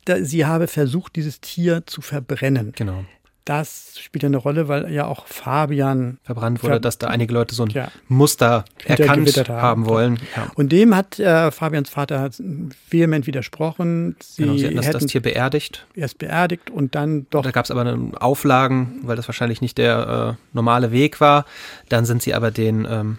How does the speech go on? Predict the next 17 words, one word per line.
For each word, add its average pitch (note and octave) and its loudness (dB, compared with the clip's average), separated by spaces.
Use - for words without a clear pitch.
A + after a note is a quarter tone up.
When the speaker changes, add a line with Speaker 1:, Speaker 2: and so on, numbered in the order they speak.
Speaker 2:
ja, G2+ -8
ich F#2 -10
sag G2+ -10
jetzt - -14
mal G#2+ -6
ganz G#2 -6
doof, A2 -4
den, G#2+ -2
den G#2+ -2
offiziellen A#2 0
Weg B2 2
gegangen A#2+ 0
und A2 -2
dann G#2+ -4
wurde G#2+ -2
das G2+ -8
Tier G#2+ -2